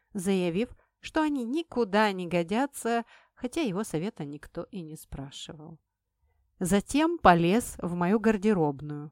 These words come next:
сам и, пугая служанок, вытащил из дальнего угла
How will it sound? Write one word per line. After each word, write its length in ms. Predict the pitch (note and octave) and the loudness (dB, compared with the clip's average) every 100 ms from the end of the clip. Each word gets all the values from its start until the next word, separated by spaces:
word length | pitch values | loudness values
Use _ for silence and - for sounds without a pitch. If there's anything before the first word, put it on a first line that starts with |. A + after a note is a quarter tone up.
| _ | _
сам 720 | - - E3+ D3 C#3+ F3+ F3 _ _ _ _ _ _ _ _ _ _ - | -18 -4 -4 -2 -4 -6 -8 _ _ _ _ _ _ _ _ _ _ -4
и, 140 | B3+ | -2
пугая 460 | E4 - E3 F3+ D#3+ | -2 -2 0 0 0
служанок, 760 | - E3 D3 D#3+ C#3+ D#3+ C4 - | -2 -2 0 0 -2 -4 -8 -8
вытащил 600 | - C#4 - E4+ - C#4+ | -4 -2 -2 -4 -2 -2
из 240 | - G3 E3+ | 0 -2 0
дальнего 400 | G3 G3 F3+ E3+ | 0 0 -2 -4
угла 440 | D#3+ F3+ C4 | -2 -2 -2